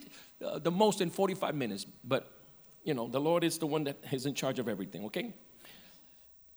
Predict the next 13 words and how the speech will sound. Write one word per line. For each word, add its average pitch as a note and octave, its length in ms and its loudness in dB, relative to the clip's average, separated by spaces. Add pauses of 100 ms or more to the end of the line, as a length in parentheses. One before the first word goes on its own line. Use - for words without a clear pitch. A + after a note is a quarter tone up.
(340)
Yo G#3 160 6
quiero C#4 220 4
compartir A3+ 480 2
con A3 160 2
ustedes F3+ 680 2 (600)
lo F#3+ 220 4
que, G3 260 -2
lo G3+ 180 4
que G3+ 100 0
significa A3+ 680 2
una B3+ 180 2
iglesia A#3+ 440 2
creativa. G3 720 -2